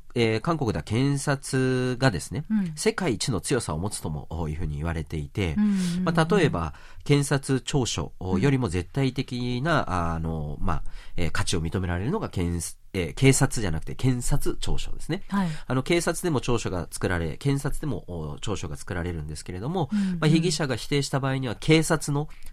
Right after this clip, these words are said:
Speaker 1: 調書は、
Speaker 2: うん。
Speaker 1: あの、認められなくなることがあるんですが、
Speaker 2: うん。うん。
Speaker 1: えー、証拠として採用されないことがあるんですが、
Speaker 2: うん。
Speaker 1: 検察の調書っていうのはもう、えー、絶対的にですね、えー、
Speaker 2: うん。
Speaker 1: 裁判で有効になると、えー、
Speaker 2: うん。
Speaker 1: 証拠として認められるといったように、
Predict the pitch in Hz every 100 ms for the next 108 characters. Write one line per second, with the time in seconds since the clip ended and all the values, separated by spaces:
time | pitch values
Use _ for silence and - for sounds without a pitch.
0 | 214 139 - 82 85 69 - - - 98
1 | 87 85 78 78 73 104 135 135 131 123
2 | 127 113 87 - 92 220 214 82 80 76
3 | - - 127 95 226 196 90 92 78 135
4 | 131 120 - 113 117 107 107 104 104 98
5 | 76 71 76 76 - 135 - 226 214 170
6 | 214 220 214 196 185 185 156 - - 120
7 | 160 120 95 73 - - - 90 82 92
8 | 120 107 113 101 78 69 160 190 - 107
9 | 90 - 87 78 73 117 80 87 87 82
10 | 80 73 - - - - 80 71 69 69
11 | - 76 82 78 76 82 85 80 67 -
12 | - - - 160 - 175 156 151 117 147
13 | 113